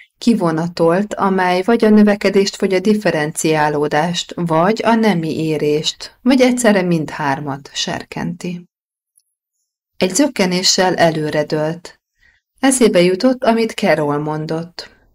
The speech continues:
hogy Hayes egy kollégáját látogatta meg a Washington Egyetemen. Lehet, hogy attól az embertől kapott valamiféle mintát.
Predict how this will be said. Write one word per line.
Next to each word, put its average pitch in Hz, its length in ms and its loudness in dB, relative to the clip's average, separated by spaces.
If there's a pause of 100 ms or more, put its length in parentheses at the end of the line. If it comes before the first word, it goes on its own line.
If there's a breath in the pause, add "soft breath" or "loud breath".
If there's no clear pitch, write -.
(140)
hogy 180 260 -4
Hayes 226 300 4
egy 247 180 4
kollégáját 165 680 0
látogatta 170 580 0
meg 185 200 -4
a 180 60 0
Washington 160 640 -4
Egyetemen. 156 800 -8 (560)
Lehet, 247 320 4
hogy 214 140 2
attól 233 280 2
az 202 120 0
embertől 190 640 0
kapott 214 340 -2
valamiféle 175 720 0
mintát. 143 840 -6